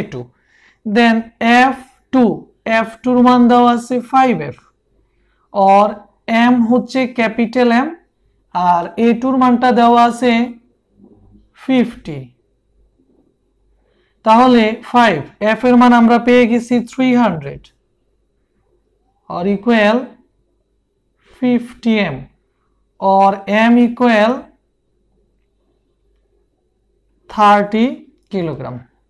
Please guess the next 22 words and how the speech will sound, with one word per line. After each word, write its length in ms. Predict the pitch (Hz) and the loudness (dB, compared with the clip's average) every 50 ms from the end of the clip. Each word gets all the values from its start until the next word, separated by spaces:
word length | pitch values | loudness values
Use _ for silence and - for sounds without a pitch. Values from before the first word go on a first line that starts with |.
| _ _ _ _ _ _ _ _ _ _ _ _ _ - _ _ _ _ _ _ _ _ _ _ _ | _ _ _ _ _ _ _ _ _ _ _ _ _ -20 _ _ _ _ _ _ _ _ _ _ _
তাহলে 220 | 233 226 233 233 226 - | 2 2 4 2 2 0
শিক্ষার্থীরা 520 | 247 233 240 247 240 220 202 247 254 247 233 185 220 | -2 -4 0 0 0 0 0 0 2 2 2 0 0
দেখে 200 | 214 214 240 220 - | -2 -2 -6 -4 -2
ফেললা 280 | 254 254 254 240 202 180 185 175 | 0 2 4 4 4 4 2 0
যে 60 | 202 208 - | -2 -4 -2
কিভাবে 320 | 254 247 208 240 247 247 254 233 | -2 -2 -2 -2 -2 -4 -4 -4
প্রশ্নটা 420 | 233 220 214 - - 240 233 254 294 294 294 - | -4 -6 -6 -6 -8 -8 -6 -4 -4 -4 -4 -4
সমাধান 360 | 214 190 185 180 170 175 175 165 156 | -6 -4 -4 -6 -6 -10 -12 -10 -8
করা 160 | 160 147 139 131 127 | -8 -8 -6 -8 -10
গেল। 120 | 131 131 131 - _ _ _ _ _ _ _ _ _ - | -12 -14 -16 -20 _ _ _ _ _ _ _ _ _ -6
আসলে 200 | - 240 240 240 240 | -2 -2 -2 0 2
প্রশ্নটা 400 | 247 226 214 - - 269 254 285 269 | 0 0 0 0 -4 -2 0 0 0
আমাদেরকে 360 | 269 262 247 262 262 240 - 277 - - | 2 2 0 0 -2 -2 -4 -6 -6 -4
খুব 120 | - 269 214 170 156 | -6 -6 -4 -4 -2
দ্রুত 240 | 202 226 247 247 277 285 247 - | 0 0 0 0 -2 -4 -4 -2
সমাধান 320 | 262 247 240 240 240 226 214 208 | -2 0 0 0 0 -2 -2 -4
করতে 200 | 185 160 - - 160 139 | -6 -8 -8 -8 -8 -8
হবে, 160 | 135 131 139 139 - | -8 -10 -10 -8 -6
কিন্তু 300 | 277 285 269 240 - 151 131 - _ _ _ _ _ _ _ _ _ _ - - | -4 -4 -4 -6 -8 -12 -16 -18 _ _ _ _ _ _ _ _ _ _ -20 -6
শিখার 440 | - 240 233 233 - 247 254 247 247 240 | -2 -2 -2 0 0 0 2 2 0 0
ক্ষেত্রে 340 | - 247 247 240 247 - 262 269 214 175 151 180 | 0 0 0 0 -2 -2 -2 0 0 -2 -2 -2
বুঝে 240 | 196 208 196 247 | -2 -2 0 0